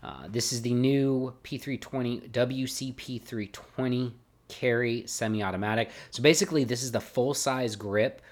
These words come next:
with the short slide. It's like the M eighteen, which the Air Force is getting issued and which I happen to have one of, but obviously done over by Wilson Combat.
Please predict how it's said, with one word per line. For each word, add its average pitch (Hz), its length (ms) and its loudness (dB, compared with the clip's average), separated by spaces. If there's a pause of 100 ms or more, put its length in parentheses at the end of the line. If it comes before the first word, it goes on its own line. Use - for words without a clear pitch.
(120)
with 107 180 -6
the 107 80 -2
short - 400 -4
slide. 98 420 0
It's - 180 -6
like 110 300 0
the 110 160 -4
M 110 220 -2
eighteen, 110 760 0 (280)
which 117 200 -6
the 107 140 -4
Air 139 120 2
Force 131 320 -2
is 95 80 -8
getting 95 320 -6
issued 92 440 -6 (260)
and 101 300 -2
which 95 160 -10
I 95 100 -10
happen 95 380 -8
to 87 60 -12
have 123 420 0
one 95 280 -2
of, 90 380 -6 (300)
but 104 180 4
obviously 104 480 -2
done 101 340 0
over 98 360 -4
by 92 300 -2
Wilson 85 420 -10
Combat. 92 520 -4